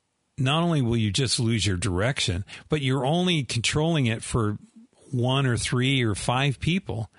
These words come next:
You have a lot more than that listening to your podcast or reading your blog. So don't let one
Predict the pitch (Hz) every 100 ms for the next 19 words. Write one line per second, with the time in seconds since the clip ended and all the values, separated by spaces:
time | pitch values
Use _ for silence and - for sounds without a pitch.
0 | - _ _ _ - - - - 139 160
1 | 147 120 131 - 120 120 113 101 120 127
2 | 120 113 104 104 - 107 101 98 - 98
3 | 92 98 92 92 90 87 120 131 131 135
4 | 131 - 98 92 95 92 92 90 113 120
5 | 90 95 95 _ _ - - 104 82 -
6 | 147 151 170 - 127 123 113 113 - 147
7 | 117 139 135 95 98